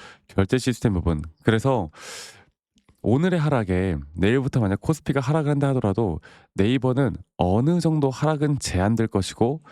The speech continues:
다시 한번 이런 섹터의 힘으로 충분히 올라갈 만합니다. 항상 이 수급이라는 건 그래요. 그리고 우리나라 이제 지수를 이끌어왔던 게 누구였습니까? 바로 이 삼성과 에스케이 하이닉스잖아요.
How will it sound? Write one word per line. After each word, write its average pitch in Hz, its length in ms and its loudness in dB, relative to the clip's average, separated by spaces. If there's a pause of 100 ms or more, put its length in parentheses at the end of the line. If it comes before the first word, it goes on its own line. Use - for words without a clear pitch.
(280)
다시 101 340 0
한번 120 300 2
이런 95 240 2
섹터의 156 420 0
힘으로 127 320 0
충분히 170 400 0
올라갈 107 400 2
만합니다. 101 460 0 (480)
항상 170 500 0
이 95 140 2
수급이라는 170 560 0
건 135 140 0
그래요. 90 420 0
그리고 113 380 0 (360)
우리나라 113 1000 0
이제 98 160 -2
지수를 120 460 -2
이끌어왔던 90 720 0
게 95 120 0
누구였습니까? 87 960 -2
바로 85 400 0
이 82 140 0
삼성과 131 920 0 (160)
에스케이 87 420 0
하이닉스잖아요. 104 760 0